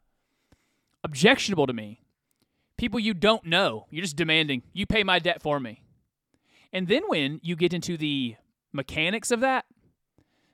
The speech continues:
the idea, I mean, depending on what student loan forgiveness program was implemented, you can run into a situation where someone who's, who never went to college but worked hard and has,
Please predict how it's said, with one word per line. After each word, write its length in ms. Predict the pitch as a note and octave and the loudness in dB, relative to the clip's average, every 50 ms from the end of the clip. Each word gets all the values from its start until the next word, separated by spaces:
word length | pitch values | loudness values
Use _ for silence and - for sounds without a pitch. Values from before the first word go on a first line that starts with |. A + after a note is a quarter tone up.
| _ - | _ -2
the 120 | D#3 E3+ | 0 2
idea, 580 | F3 F3 F3+ E3+ C#3 E3 F#3 G3 G3 G3 F3 - - - - _ _ _ _ _ _ _ - | 2 2 2 0 0 2 4 6 6 6 6 2 -2 -10 -20 _ _ _ _ _ _ _ -10
I 60 | D#3 | -10
mean, 100 | D3 C3 | -10 -8
depending 340 | B2+ - - F#3+ F#3 E3+ D3 | -10 -6 -4 -2 -2 0 0
on 120 | C#3 C3+ | 0 2
what 220 | B2+ C#3 C#3+ C3+ - _ _ _ | 4 4 2 2 0 _ _ _
student 300 | - - - E3 D3+ C#3 | -6 -2 0 0 2 4
loan 460 | C#3+ D3 D3 D3 C#3+ C3+ C3 B2+ A#2+ - | 6 6 6 6 6 4 2 -2 -6 -8
forgiveness 920 | - - D3 C3+ C#3 D3 C3+ C3+ C3+ B2+ B2 - - - - - - - - - _ _ _ _ _ _ _ - _ | -10 -12 -8 -4 -4 -4 -4 -2 -4 -6 -4 -4 -6 -6 -6 -8 -10 -12 -14 -16 _ _ _ _ _ _ _ -20 _
program 560 | - - D#3+ D#3+ D3+ D3 D3+ C#3+ C#3 C3+ C3+ | -6 0 0 0 2 2 0 0 0 0 0
was 420 | B2+ B2 A#2+ A2 - - - - - _ _ | 0 -2 -2 -2 -4 -8 -10 -12 -14 _ _
implemented, 600 | - B2 A#2 C#3 B2 A2 A2 G#2+ A2 A2 A#2 - _ _ _ _ _ _ _ _ _ _ _ _ _ _ _ _ _ _ | -8 -6 -4 -4 -6 -6 -6 -8 -8 -10 -10 -12 _ _ _ _ _ _ _ _ _ _ _ _ _ _ _ _ _ _
you 120 | _ E3+ F3+ | _ 0 2
can 120 | - F#3 | 4 4
run 140 | F#3 G#3 G#3+ | 6 4 4
into 120 | G3 G3+ | 4 4
a 60 | F#3+ E3+ | 4 6
situation 640 | - F#3+ - - E3 E3+ F#3+ A3+ - - E3+ D#3 | 6 4 4 6 6 6 6 6 4 0 -2 0
where 260 | D#3 D3+ D3 C#3+ B2+ - _ - _ _ _ _ _ _ - | 2 2 2 2 0 -4 _ -20 _ _ _ _ _ _ -8
someone 340 | - - F#3 F#3 F#3+ F#3 E3 | -4 -2 -2 0 0 2 2
who's, 180 | E3+ E3 C3 C3+ D#3+ - _ - | 2 0 0 -2 -8 -10 _ -6
who 100 | C3+ D#3 | -4 0
never 260 | D#3+ F3 F3+ E3 E3 | 0 2 2 2 2
went 180 | D#3 D#3+ E3 F3 | 0 0 -2 -4
to 60 | F3 | -6
college 420 | - - D#3 D3 D3+ D#3+ F3 D#3+ | -4 0 2 2 2 2 0 -2
but 120 | D3 D3+ B2+ | -2 -2 0
worked 240 | C3+ D3+ D3+ - - | 2 0 0 2 4
hard 280 | - D#3 D#3 E3 E3 | 8 10 10 10 8
and 80 | D#3 D#3 | 4 0
has, 240 | D3+ C3+ - - | -2 -4 -6 -10